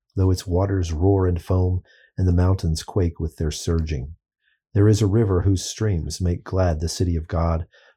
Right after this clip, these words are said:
the holy place where the Most High dwells.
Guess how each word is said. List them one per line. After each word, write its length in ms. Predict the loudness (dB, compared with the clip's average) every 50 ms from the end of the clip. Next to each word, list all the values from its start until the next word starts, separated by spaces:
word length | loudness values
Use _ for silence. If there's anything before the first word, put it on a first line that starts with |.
| _ -2
the 80 | 2
holy 240 | 2 2 4 4 2
place 440 | 0 0 0 -2 0 0 -2 -4 -4
where 120 | -4 -4
the 80 | -2 0
Most 260 | 0 0 -2 -2 -4
High 220 | -4 -2 -2 0 -2
dwells. 580 | -2 -2 -2 -2 -2 -2 -6 -8 -10 -12 -16